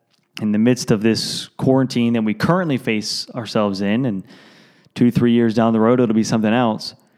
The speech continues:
that we would not lose focus, we would not lose sight of why we are truly here, and that is to honor and glorify God. Satan is, he's, he's not called the great deceiver for nothing.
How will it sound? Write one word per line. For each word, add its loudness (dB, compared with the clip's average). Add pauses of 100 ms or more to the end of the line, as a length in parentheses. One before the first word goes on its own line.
(480)
that 4
we 4
would 2
not 0
lose 2
focus, -4
we 0
would 0
not 0
lose 0
sight -2
of -2
why 2
we 0
are 0
truly -2
here, -2
and -4
that -2
is -6
to -4
honor -2 (340)
and -2
glorify 0
God. -6
Satan -2
is, -6 (140)
he's, -8
he's -4
not 0
called 2
the 2
great 0
deceiver 0
for -4
nothing. -2